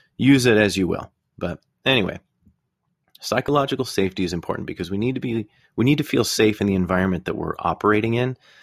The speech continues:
so that we can bring up these concerns. And in our environment, in our careers, when life or death matters, we can't afford not to have that psychological safety. Now, I know that all of this is easier said than done.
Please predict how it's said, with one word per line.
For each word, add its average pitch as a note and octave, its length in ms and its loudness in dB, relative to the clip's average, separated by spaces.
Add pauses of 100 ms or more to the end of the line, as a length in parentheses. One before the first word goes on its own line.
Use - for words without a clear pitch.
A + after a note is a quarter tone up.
(100)
so - 140 -2
that G2+ 100 2
we G#2+ 120 2
can G#2 160 0
bring F#2+ 220 0
up F#2 100 -4
these F2 180 -4
concerns. E2 600 -6 (520)
And F#2 300 2
in F2+ 180 0
our A2 480 0 (200)
environment, D3 640 0
in F2 120 -2
our E2+ 220 0
careers, B2 560 -4
when F2+ 140 0
life F#2 260 0
or G2+ 60 4
death F2 340 -2
matters, C#3+ 460 -2 (600)
we C#3 180 4
can't D#3 300 -4
afford A#2 400 0
not F2+ 400 0 (280)
to F#2 100 -6
have E2 260 -2
that D2+ 180 -6
psychological D#2+ 640 -4
safety. E2+ 500 -8 (1700)
Now, G#2+ 300 0
I G#2+ 100 2
know C#3 360 4
that C#3+ 180 0
all A2+ 180 4
of F#2+ 120 0
this F#2+ 360 0
is F#2+ 220 -2
easier F#2+ 360 0
said E2+ 300 -2
than D#2+ 160 -4
done. - 300 -8